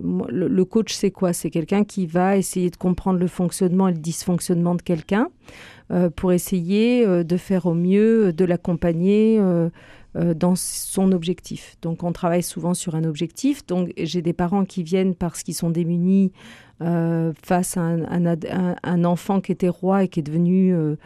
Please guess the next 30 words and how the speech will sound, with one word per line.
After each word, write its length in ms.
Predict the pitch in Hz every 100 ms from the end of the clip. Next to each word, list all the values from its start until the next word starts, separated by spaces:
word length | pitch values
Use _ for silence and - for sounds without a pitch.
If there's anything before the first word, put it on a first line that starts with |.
| - - -
adolescent 560 | 156 151 170 165 165 160
tyran. 460 | - 165 214 311 - - - - -
Euh, 680 | 170 165 165 170 170 170 -
et 260 | 175 170
cet 260 | 165 180 160
adolescent 500 | 160 170 170 - 160
tyran 420 | - 175 185 180
qui 160 | - 165
est 20 |
devenu 300 | 151 165 165
ingérable, 600 | 160 151 160 190 226 220
euh, 520 | 190 170 170 165 170 -
on, 220 | 165 170 -
on 120 | 175
le 60 |
comprend 380 | 165 185 175 226
plus. 260 | 180 - 170 _ -
Donc, 320 | 180 185 185
c'est 140 | -
vrai 140 | 190 226
que 140 | -
les, 60 | 165 180 -
les, 280 | 175 170 - - - _ 160
les, 280 | 180 180 -
les, 320 | 160 175 175
les 180 | 165 170
parents 500 | 190 175 208 233 262
sont 280 | - 196 175
souvent, 800 | - 196 175 196 208 233 233
euh, 100 | 185